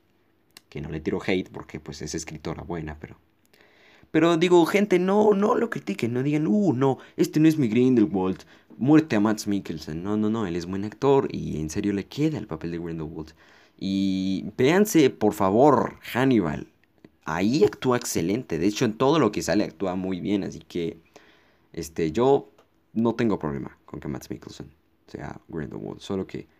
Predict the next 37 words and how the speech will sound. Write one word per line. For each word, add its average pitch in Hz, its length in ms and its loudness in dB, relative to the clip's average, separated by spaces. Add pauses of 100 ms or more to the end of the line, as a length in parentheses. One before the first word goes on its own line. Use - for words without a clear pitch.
(600)
sí - 140 -8
me 107 80 0
sacó 95 260 -6
un 92 160 -4
poquito 82 460 -6
de 78 120 -2
onda, 76 400 -8 (240)
eh, - 360 -14
la - 80 -16
noticia. - 440 -16 (120)
De 139 100 2
todos 190 260 6
modos, 170 340 2 (1080)
este, 76 580 -6 (160)
vamos 87 260 -8
a 78 60 -6
ver 78 140 -6
qué - 100 -4
pasa. 156 300 2 (640)
No 87 240 -4
sabemos 90 440 0
si 76 360 -2
lo 73 220 -4
que 71 420 -2
el 73 120 -6
pueblo 85 360 0
hace 80 380 -2
va 80 220 -4
a - 20 -2
valer 87 320 -2
de 85 160 -4
algo 82 260 -6
y 73 360 -6 (440)
al 80 140 -8
final 82 300 -6
resulta 78 460 -8
que, 71 280 -8